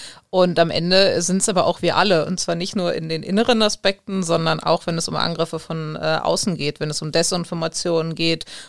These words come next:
und den Umgang mit, äh, hybriden Angriffen. Aber was genau das ist, da sprechen wir wahrscheinlich gleich noch drüber.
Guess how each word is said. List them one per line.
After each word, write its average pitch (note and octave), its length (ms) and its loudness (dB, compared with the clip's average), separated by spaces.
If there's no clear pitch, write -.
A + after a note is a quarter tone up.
und F3+ 220 -4
den D#3+ 160 0
Umgang E3+ 280 -2
mit, E3 280 -4
äh, D#3+ 180 -2
hybriden F3+ 440 -8
Angriffen. E3+ 440 -6
Aber D#3 160 -4
was D#3+ 160 -6
genau D#3+ 220 -2
das D#3+ 160 -6
ist, - 180 -6
da E3 60 -4
sprechen - 320 -12
wir D#3+ 100 -12
wahrscheinlich D3 400 -4
gleich - 240 -6
noch D#3 120 -4
drüber. D#3 340 -4